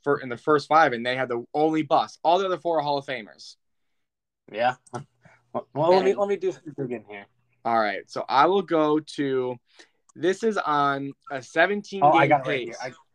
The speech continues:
Speaker 1: Oh, go
Speaker 2: I
Speaker 1: ahead.
Speaker 2: got it right here. N-, nineteen fifty-seven was the Packers' last one. It was Paul,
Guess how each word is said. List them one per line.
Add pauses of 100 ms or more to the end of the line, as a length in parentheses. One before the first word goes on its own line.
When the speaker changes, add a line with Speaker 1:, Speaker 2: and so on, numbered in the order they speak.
(160)
Speaker 1:
Oh,
go
Speaker 2:
I
Speaker 1:
ahead.
Speaker 2:
got
it
right
here.
N-, (160)
nineteen
fifty-seven
was
the
Packers'
last
one.
It
was
Paul,